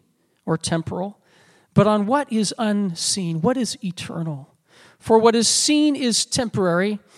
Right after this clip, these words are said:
and what is unseen is eternal."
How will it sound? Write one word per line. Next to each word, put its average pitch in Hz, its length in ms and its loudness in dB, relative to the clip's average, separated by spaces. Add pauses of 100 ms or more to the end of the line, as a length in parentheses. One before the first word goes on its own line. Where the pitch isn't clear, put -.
(260)
and 220 100 4
what 220 140 4
is 220 160 0
unseen 202 720 0 (500)
is 180 160 -2
eternal." 175 440 -4